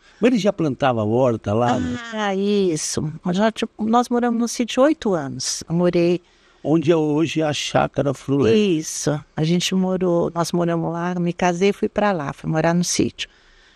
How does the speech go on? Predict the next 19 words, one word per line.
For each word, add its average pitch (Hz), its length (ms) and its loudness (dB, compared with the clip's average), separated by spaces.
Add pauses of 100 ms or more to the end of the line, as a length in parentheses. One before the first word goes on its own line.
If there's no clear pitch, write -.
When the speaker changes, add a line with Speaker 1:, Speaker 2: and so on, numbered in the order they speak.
(360)
Speaker 2:
E 285 60 -2
plantava 214 560 0
pepino 175 360 -2
japonês, 202 1000 0
embalava 165 560 0
pra 156 280 -2
mandar 156 280 -2
pra 165 100 -2
São 196 260 -2
Paulo, 165 600 -2 (920)
é, 170 160 0
manga, 180 720 0 (380)
colocava 160 420 0
no 160 160 -2
carbureto, 180 880 0
mandava 160 400 0
pra 165 100 -2
São 180 240 -2
Paulo, 170 720 0